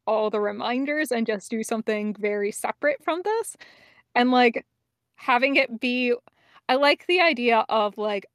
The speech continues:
her feeding the kind of, like,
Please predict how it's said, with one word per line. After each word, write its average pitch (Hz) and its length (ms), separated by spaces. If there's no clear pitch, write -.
her 220 600
feeding 214 600
the 208 440
kind 233 160
of, 202 80
like, 214 280